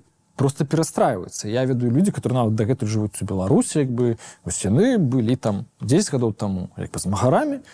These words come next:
Цяпер яны сышлі ў нейкую медыйку ці там нейкую яшчэ арганізацыю гра-, грамадскую. І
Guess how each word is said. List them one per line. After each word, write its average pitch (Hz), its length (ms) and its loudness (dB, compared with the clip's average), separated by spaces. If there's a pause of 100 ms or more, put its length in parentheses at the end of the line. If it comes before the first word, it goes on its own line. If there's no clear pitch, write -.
(260)
Цяпер 311 400 2
яны 156 320 0
сышлі 220 500 0
ў 135 220 2
нейкую 139 340 2
медыйку 120 640 2
ці - 220 -6
там 107 180 0
нейкую 123 400 2
яшчэ 135 480 2
арганізацыю 120 800 -2
гра-, 113 180 -2
грамадскую. 113 760 0 (500)
І 139 80 6